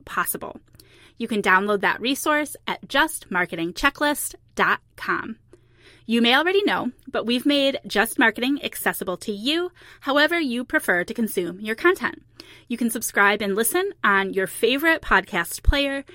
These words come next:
subscribe on our YouTube channel to watch the videos, or read the transcriptions on the blog and subscribe there as well.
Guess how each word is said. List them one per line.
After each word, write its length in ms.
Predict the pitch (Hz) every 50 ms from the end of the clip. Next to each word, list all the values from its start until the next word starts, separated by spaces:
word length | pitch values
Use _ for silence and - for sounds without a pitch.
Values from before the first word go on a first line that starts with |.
| - - - - _
subscribe 640 | - - 285 - - - - 262 240 240 247 240 233 -
on 120 | 214 202 196
our 140 | 180 185
YouTube 480 | 185 190 247 302 311 - - 311 294 262
channel 460 | - - - 247 233 240 269 302 330
to 180 | 320 - 302 202
watch 380 | 175 175 165 - - - -
the 160 | - 214 196 180
videos, 560 | 175 190 214 240 262 262 262 254 254 - - - -
or 360 | 277 285 302 302 320 339 349 _ _
read 220 | - 196 220 240 233
the 80 | 311
transcriptions 800 | - - - 330 339 330 - - 220 196 - - 214 202 202 -
on 120 | 190 185
the 80 | 190 185
blog 380 | 180 220 226 240 247 254 262 254 -
and 120 | 226 196 180
subscribe 600 | - 202 190 - - - 202 185 180 185 185 - -
there 300 | 208 190 180 175 170 - -
as 140 | 220 190 -
well. 220 | 185 - - -